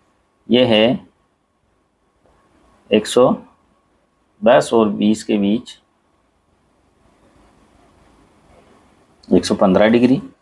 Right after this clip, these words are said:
ये है समकोण नब्बे डिग्री। आप भी नाप नाप के लिख सकते हैं इनको।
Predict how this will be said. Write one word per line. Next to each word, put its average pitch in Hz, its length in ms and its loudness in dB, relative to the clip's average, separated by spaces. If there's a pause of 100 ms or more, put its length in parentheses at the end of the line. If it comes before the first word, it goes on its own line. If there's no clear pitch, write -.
(920)
ये 120 180 2
है 117 280 2
समकोण 113 540 0 (1700)
नब्बे 101 240 2
डिग्री। 170 320 0 (1900)
आप 113 160 4
भी 135 120 2
नाप 110 280 2
नाप 123 300 0
के 120 80 -2
लिख 117 180 -2
सकते 117 300 -8
हैं 117 100 0
इनको। 113 320 -2